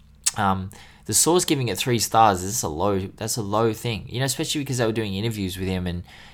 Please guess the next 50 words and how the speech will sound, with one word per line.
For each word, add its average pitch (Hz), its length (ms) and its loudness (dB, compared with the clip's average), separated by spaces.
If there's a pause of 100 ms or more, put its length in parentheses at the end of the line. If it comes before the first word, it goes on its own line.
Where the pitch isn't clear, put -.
you 117 80 -4
know, 110 80 0
he 117 120 2
was 123 120 2
part 123 320 8
of 113 40 2
the 101 80 -2
promotional 104 520 -4
cycle 101 440 2
in 104 240 -6
The 87 80 -4
Source. 110 500 -2 (340)
L 139 160 4
A 143 80 6
Times 127 420 2
merely 107 260 0
noted 98 400 0 (120)
Ren's 101 340 0
lack 98 220 2
of 92 120 -6
lyrical 95 300 0
punch 123 380 2
and, 92 240 -6
and 98 160 -4
the 90 80 -4
retrospective 113 720 0
reviews, 87 440 -6 (340)
like 98 160 -2
the 107 80 -2
one 104 160 2
I 98 80 2
read 98 260 2
from 90 140 -6
above, 101 500 8 (360)
just - 220 -6
they 131 120 0
note 123 280 0
this 101 220 -6
one-dimensional 113 680 -2
angle 110 320 0
to 98 140 -6
the 73 80 -4
album, 95 340 2
which 92 160 -4
is 95 240 -4 (280)
at 110 180 6
odds 123 400 4
with 101 100 -6
the 104 60 -4
messaging 101 640 -2